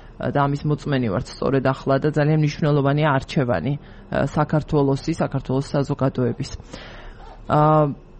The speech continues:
და, ა, ცხადია, მწუხარებას გამოვთქვამთ, ა, ნოდარ ნათაძის გარდაცვალების გამო, რადიო თავისუფლების რედაქცია და მე ვაგრძელებ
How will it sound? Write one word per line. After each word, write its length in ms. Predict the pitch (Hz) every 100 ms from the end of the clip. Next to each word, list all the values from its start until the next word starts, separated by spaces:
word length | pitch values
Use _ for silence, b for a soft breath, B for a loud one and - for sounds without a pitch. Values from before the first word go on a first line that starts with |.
| -
და, 220 | 180 180
ა, 360 | 190 - - 143 147 139 127 131 - -
ცხადია, 400 | - - 143 131
მწუხარებას 480 | 127 156 139 139 147
გამოვთქვამთ, 640 | - 151 139 135 - 123 - -
ა, 140 | 143 131
ნოდარ 300 | 127 139 143
ნათაძის 480 | 147 151 165 135 135
გარდაცვალების 800 | - 143 151 - 170 151 139 143
გამო, 400 | - 160 156 175 220 208
რადიო 420 | 147 147 139 147
თავისუფლების 680 | 180 147 151 160 165 147 143
რედაქცია 560 | 151 151 156 - 180 185
და 100 | 208
მე 120 | 214
ვაგრძელებ 640 | 196 175 151 - 151 160